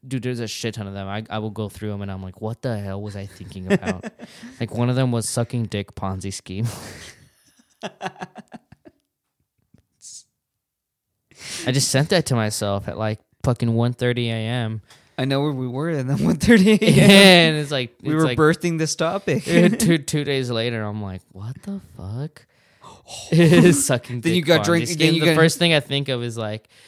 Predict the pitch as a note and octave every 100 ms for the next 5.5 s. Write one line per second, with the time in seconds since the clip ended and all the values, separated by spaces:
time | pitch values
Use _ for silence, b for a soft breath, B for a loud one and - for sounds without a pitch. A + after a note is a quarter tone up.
0 | b _ A#2+ B2+ A#2+ A#2 A2 A2+ A2+ G#2
1 | - A#2+ G#2 - - A#2 - A2 G#2+ -
2 | A2 G#2+ G#2+ G#2+ G#2 F#2 G2 F#2 F#2 E2+
3 | - G1+ - - - - - - A2+ A2
4 | A#2 C#3+ F4 D4 - B3 G3+ D3+ A3 F#3+
5 | B2 G#2 F3+ D3+